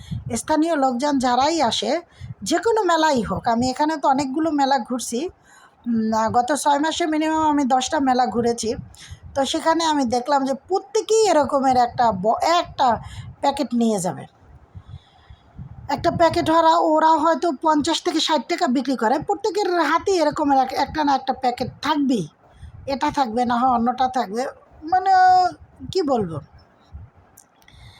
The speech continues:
তারপর ওই লোক বলতেছিল যে, "তোলেন, তোলেন আপা, ভালো করে ছবি তোলেন,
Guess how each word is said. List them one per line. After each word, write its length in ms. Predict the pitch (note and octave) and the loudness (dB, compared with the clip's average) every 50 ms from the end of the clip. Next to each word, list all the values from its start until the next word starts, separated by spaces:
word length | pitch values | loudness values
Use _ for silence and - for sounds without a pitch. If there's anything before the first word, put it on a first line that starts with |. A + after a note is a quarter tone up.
| - _ _ _ - | -20 _ _ _ -6
তারপর 180 | C4 D#4+ E4 | -2 0 2
ওই 140 | D#4+ E4 E4 | 2 2 2
লোক 160 | D#4 D#4+ E4 | 2 2 2
বলতেছিল 680 | C4 B3+ D#4 D#4 D4 - D#4 - - E4 D#4 D4 C#4 C4+ | 0 0 -2 -2 -2 -2 -4 -2 -2 -2 0 0 0 0
যে, 280 | A3+ B3+ C#4 C4+ C4 A#3+ A#3+ | 0 0 0 2 0 0 0
"তোলেন, 320 | D#4 D#4 D#4 D#4 C#4+ C4+ | -2 0 0 0 0 0
তোলেন 260 | B3 D4 C4+ C4+ C4 B3+ | -2 -2 0 0 0 0
আপা, 220 | C4 B3 - C#4 | 0 0 0 0
ভালো 220 | A#3 B3 B3 B3 | 0 2 0 0
করে 240 | B3 B3+ C#4 B3+ B3+ | 0 -2 -2 -2 -2
ছবি 260 | A#3+ - B3+ A3+ A#3 | -2 -4 -4 -4 -4
তোলেন, 440 | A3 - A#3+ A3 A3 A3 A3+ G#3 A3 | -4 -2 -2 -2 0 -2 -2 -4 -6